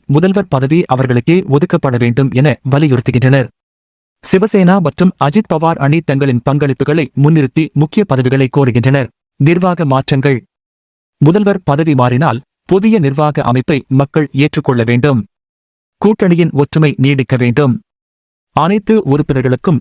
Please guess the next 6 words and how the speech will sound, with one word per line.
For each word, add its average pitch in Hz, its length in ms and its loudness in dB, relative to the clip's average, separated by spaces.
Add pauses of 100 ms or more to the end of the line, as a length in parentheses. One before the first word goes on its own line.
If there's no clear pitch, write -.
சமநிலையான 139 720 0
அதிகாரம் 135 500 -2
வழங்கப்பட 135 460 -2
வேண்டும். 123 420 -2 (240)
மக்களின் 165 540 0
நம்பிக்கை. 135 580 -2